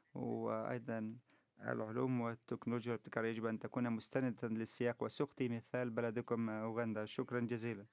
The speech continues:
والآن أتشرف بإعطاء الكلمة للسيدة أوما راني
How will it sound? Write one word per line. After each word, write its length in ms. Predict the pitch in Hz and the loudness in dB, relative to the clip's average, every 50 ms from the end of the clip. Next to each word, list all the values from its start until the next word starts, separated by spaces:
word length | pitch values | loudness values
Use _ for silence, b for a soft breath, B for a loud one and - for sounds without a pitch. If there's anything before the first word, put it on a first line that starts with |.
| B B B B B B B B B B B B _ _ - | B B B B B B B B B B B B _ _ 2
والآن 500 | 131 131 123 123 127 135 139 147 143 139 - _ _ _ _ _ _ _ _ - - - | 4 4 4 4 4 4 4 2 0 -2 -6 _ _ _ _ _ _ _ _ -10 -8 -2
أتشرف 560 | 123 - 120 - - 131 127 131 120 - - | 0 2 2 4 4 4 4 2 0 0 -2
بإعطاء 560 | 120 117 120 123 120 117 117 - 151 165 185 | 0 2 2 2 2 0 0 -2 -2 -2 0
الكلمة 580 | 156 135 123 - 131 123 120 120 120 123 127 131 b b b b b b b b _ - | -2 -4 -2 -2 0 2 2 4 2 2 0 -2 b b b b b b b b _ -2
للسيدة 540 | 131 120 - - 135 127 131 135 123 135 127 123 117 - | -2 -2 0 0 2 4 4 4 4 4 2 2 2 2
أوما 360 | - 151 156 156 151 147 143 | 0 2 4 4 4 4 4
راني 460 | 131 131 131 135 135 131 139 139 139 | 2 2 2 2 4 4 4 2 2